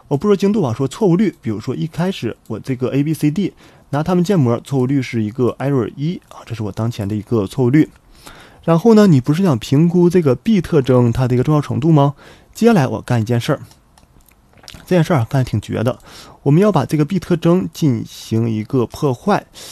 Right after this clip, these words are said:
什么叫一个破坏啊？就是原来特征啊，表示达的是一个年龄，它是有个有意义的吧？现在我让它没意义，让它，让它，让它废掉。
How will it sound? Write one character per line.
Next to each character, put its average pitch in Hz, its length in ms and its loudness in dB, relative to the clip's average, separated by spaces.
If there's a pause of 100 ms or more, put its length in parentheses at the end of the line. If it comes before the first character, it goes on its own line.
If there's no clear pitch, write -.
(120)
什 - 180 -2
么 165 60 2
叫 196 160 2
一 165 60 2
个 170 80 0
破 165 180 -2
坏 202 220 -2
啊？ 104 180 -2
就 127 100 -4
是 117 300 0 (300)
原 214 160 2
来 175 120 4
特 180 180 -2
征 175 160 2
啊， 165 100 2
表 117 180 -4
示 120 140 -10
达 117 200 -2
的 135 120 0
是 143 160 -2
一 135 60 0
个 147 140 0
年 127 240 0
龄， 160 220 0
它 120 100 -10
是 120 120 -8
有 120 100 -2
个 131 80 -2
有 120 140 -4
意 202 100 -8
义 202 120 -4
的 113 120 -6
吧？ 101 220 -6 (340)
现 220 200 -2
在 254 120 0
我 147 80 2
让 175 100 0
它 190 60 0
没 135 140 2
意 196 240 0
义， 127 240 -2
让 156 120 0
它， 151 140 -4 (180)
让 160 140 0
它， 151 200 0
让 160 180 0
它 156 180 -2
废 202 220 -2
掉。 151 200 2